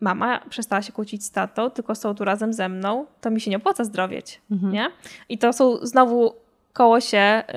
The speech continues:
Speaker 1: y, nakręca. I takiej osobie trzeba przetłumaczyć, inaczej ona musi zrozumieć, że to nie jest ten mechanizm, w którym należy, y, upatrywać, y, sposobu na dobre i zdrowe życie,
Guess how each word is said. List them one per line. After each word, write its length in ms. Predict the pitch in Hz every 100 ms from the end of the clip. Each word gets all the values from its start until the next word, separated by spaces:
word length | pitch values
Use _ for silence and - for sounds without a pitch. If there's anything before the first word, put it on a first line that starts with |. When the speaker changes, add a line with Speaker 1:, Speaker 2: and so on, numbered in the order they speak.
| 202
Speaker 1:
y, 20 |
nakręca. 520 | 214 226 247 214 - -
I 140 | 214
takiej 260 | 277 277 226
osobie 520 | 220 254 214 202 214
trzeba 440 | - 233 208 - 233 - _ - _ _ _ _ _ _
przetłumaczyć, 960 | - 330 330 302 294 269 294 415 - - _ _ _ -
inaczej 380 | 262 247 247 -
ona 220 | 277 262
musi 260 | 247 247 233
zrozumieć, 920 | 226 226 233 214 208 285 - - _ -
że 260 | 240 240 240 _ _
to 140 | - 240
nie 180 | 262 269
jest 160 | 262
ten 180 | 262 240
mechanizm, 500 | 233 247 262 233 226
w 80 | -
którym 280 | - 240 233
należy, 680 | 226 233 233 214 202 214 - _ _ _ _ _ _ - -
y, 140 | 220 -
upatrywać, 840 | 208 254 247 254 214 202 - - _ 226 220 214 214 220
y, 40 | _ _ _ _ _ _ _ _ - -
sposobu 440 | - 254 277 247
na 100 | 240
dobre 420 | 247 226 226 214 -
i 80 |
zdrowe 320 | 220 233 220 226
życie, 520 | 214 196 214 247